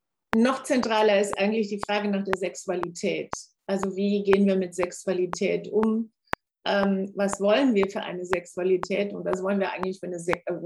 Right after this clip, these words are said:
für eine Gesellschaft? Denn an der Sexualität und vor allen Dingen an der Kontrolle der Sexualität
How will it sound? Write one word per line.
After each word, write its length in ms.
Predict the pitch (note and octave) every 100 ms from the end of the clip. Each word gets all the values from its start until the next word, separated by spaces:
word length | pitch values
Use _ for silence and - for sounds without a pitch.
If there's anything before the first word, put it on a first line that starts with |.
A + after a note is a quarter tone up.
| E3+
für 60 | G#3+
eine 140 | F3+
Gesellschaft? 680 | F3 E3 F3+ A3+ - D#3 -
Denn 160 | D#3 E3
an 140 | F3+
der 100 | F3+
Sexualität 800 | F3+ F3+ - F3 F3 F3 A#3 G#3+
und 160 | E3+ E3+
vor 100 | -
allen 140 | F3+
Dingen 180 | F3+ F3+
an 100 | E3+
der 120 | E3+
Kontrolle 680 | F3 F#3 F#3 - G#3+ A#3+ G3
der 220 | E3 E3
Sexualität 880 | D#3+ - - E3 E3+ E3 F#3 G3